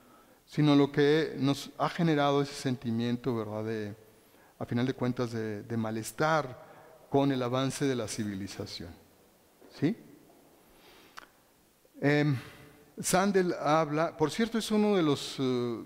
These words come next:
si ustedes lo ven en YouTube, es uno de los profesores más famosos de Harvard, porque debate grandes temas como la justicia en elementos ahí o en procesos muy concretos,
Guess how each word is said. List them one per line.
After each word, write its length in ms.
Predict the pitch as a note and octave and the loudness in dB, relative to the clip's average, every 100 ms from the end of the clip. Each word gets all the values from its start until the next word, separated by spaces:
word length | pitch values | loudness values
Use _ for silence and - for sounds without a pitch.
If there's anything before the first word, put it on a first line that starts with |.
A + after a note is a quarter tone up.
| - | -12
si 140 | - | -12
ustedes 240 | - F3+ F#3+ | 0 2 4
lo 80 | |
ven 160 | E3 F3 | 4 4
en 100 | D#3+ | 2
YouTube, 400 | D#3 D#3+ D#3 G3 - - - - _ _ _ _ _ | 0 0 -2 -2 -6 -20 -20 -20 _ _ _ _ _
es 200 | - - | 0 2
uno 180 | G3 F#3 | 4 4
de 60 | |
los 100 | D3 | 2
profesores 560 | - B2+ B2+ - E3+ D#3+ | 0 -4 -2 0 0 2
más 240 | D3+ E3+ | 2 2
famosos 560 | - D3+ C#3 D3 D3 C3+ | 0 -2 0 -2 -2 -6
de 140 | B2+ - | -6 -2
Harvard, 400 | B2+ A#2 A2 G#2+ | -2 -2 -4 -10
porque 520 | G#2+ G#2+ A#2 A2 G#2 - - - - _ _ _ | -12 -10 -8 -6 -8 -12 -20 -20 -20 _ _ _
debate 800 | C3+ C3+ D3 F3 - D#3 D#3+ D#3 | 2 2 4 2 0 -2 0 -2
grandes 720 | C#3 C#3+ D#3+ E3 E3 - - - _ _ | 0 0 2 0 -2 -4 -10 -14 _ _
temas 680 | E3 E3+ C#3+ D#3 - - - | 4 4 4 0 -2 -10 -8
como 240 | A#2 G#2+ | -6 -4
la 120 | G#2 | -6
justicia 840 | - - - E3 F3 - C#3+ C#3 - | -6 -10 -6 -4 -2 0 0 0 -2
en 420 | A#2 A2 A#2 C3+ - _ _ | -4 -6 -6 -10 -14 _ _
elementos 640 | A#2+ A2+ B2 C#3 D3 - A#2+ | -6 -2 -2 -2 -6 -6 -6
ahí 300 | A#2 B2 A#2 | -4 -4 -6
o 220 | A2 G#2+ | -6 -6
en 240 | G#2 A2 - - - - | -6 -10 -14 -20 -20 -8
procesos 480 | A#2+ - C#3+ D3+ C3 | -4 0 0 0 0
muy 180 | C#3+ | 0
concretos, 880 | C#3+ C3+ C3 B2+ A#2+ - - - - | 0 0 0 -2 -4 -4 -10 -10 -20